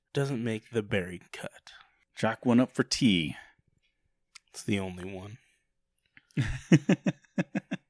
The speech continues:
Speaker 2: Here we go. Here is our question of the week. If it's not political, we'll do it. What do you like most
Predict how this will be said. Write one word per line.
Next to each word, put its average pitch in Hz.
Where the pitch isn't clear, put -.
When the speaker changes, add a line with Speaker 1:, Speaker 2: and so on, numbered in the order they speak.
Speaker 2:
Here 123
we 117
go. 104
Here 107
is 92
our 87
question 87
of 85
the 85
week. 95
If 98
it's 98
not 110
political, 127
we'll 80
do 82
it. -
What 143
do 117
you 104
like 117
most 87